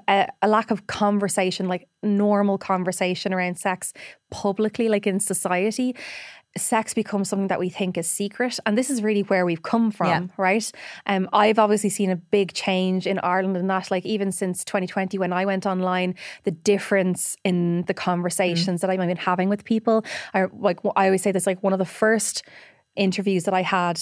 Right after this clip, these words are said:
Speaker 1: in twenty twenty for, uh, a really well-known, um, paper, the person who was interviewing me was like, "I won't be able to say any of these words." And, and
Speaker 2: Okay.
Speaker 1: like, the word she was referring to was vagina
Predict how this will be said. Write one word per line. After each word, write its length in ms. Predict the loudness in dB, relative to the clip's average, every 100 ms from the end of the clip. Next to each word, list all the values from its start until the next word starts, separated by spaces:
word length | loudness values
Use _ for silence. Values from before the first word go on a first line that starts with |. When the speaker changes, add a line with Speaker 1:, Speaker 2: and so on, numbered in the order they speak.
| -4
Speaker 1:
in 100 | -6
twenty 300 | -2 -2 -2
twenty 480 | -6 -4 -4 -2 -4 0
for, 440 | 2 4 4 2 0
uh, 220 | 2 2
a 80 | 2
really 380 | 0 0 0 2
well-known, 720 | 4 4 2 2 2 0 -2
um, 240 | -2 -2 -2
paper, 520 | -2 -2 0 0 0 -4 -16 -18 -20 0
the 540 | 2 4 4 2 0 -4 _ -2
person 320 | 0 0 0
who 100 | 0
was 120 | 2
interviewing 300 | 0 0 0
me 60 | 0
was 100 | 0
like, 180 | -2 -4 -18 -20 -2
"I 80 | 2
won't 220 | 2 2
be 100 | 2
able 260 | 2 0 -2
to 120 | -2
say 220 | -2 0
any 220 | -2 -2
of 40 | -4
these 220 | -6 -4
words." 540 | -4 -4 -4 -8 -8 -8 -6
And, 80 | -4 -4
and 200 | -2 -2
Speaker 2:
Okay. 160 | -4 -2
Speaker 1:
like, 160 | -2
the 80 | 0
word 200 | 2 2
she 100 | 2
was 80 | 0
referring 280 | 0 0 0
to 100 | -2
was 100 | -2
vagina 640 | -4 -2 -2 -2 -4 -6